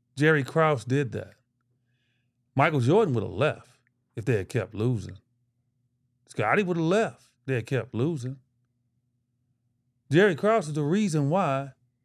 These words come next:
he allowed them to stay. Picks up Ron Harper the year before Jordan comes back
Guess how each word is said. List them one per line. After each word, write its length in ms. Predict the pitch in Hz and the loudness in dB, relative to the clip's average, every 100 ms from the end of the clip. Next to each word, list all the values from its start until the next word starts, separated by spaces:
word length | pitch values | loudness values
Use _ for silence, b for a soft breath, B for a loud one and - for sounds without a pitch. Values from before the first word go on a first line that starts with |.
| _ _ | _ _
he 140 | 175 | 0
allowed 360 | 160 151 151 147 | 0 2 0 0
them 180 | 151 143 | -2 -4
to 60 | |
stay. 460 | 123 - 190 113 - _ _ _ _ _ _ - | -4 -2 -2 -4 -12 _ _ _ _ _ _ -2
Picks 220 | 220 - | -2 0
up 120 | 202 160 | 0 2
Ron 300 | 156 180 160 | 0 0 0
Harper 320 | 170 208 170 | 0 0 -2
the 80 | 151 | -2
year 220 | 143 175 | 0 0
before 400 | 147 - 190 185 | -2 -2 0 0
Jordan 420 | 131 165 170 139 | 0 -2 -2 -4
comes 300 | 131 170 139 | -4 -2 -2
back 420 | 123 180 180 - | 0 2 2 -2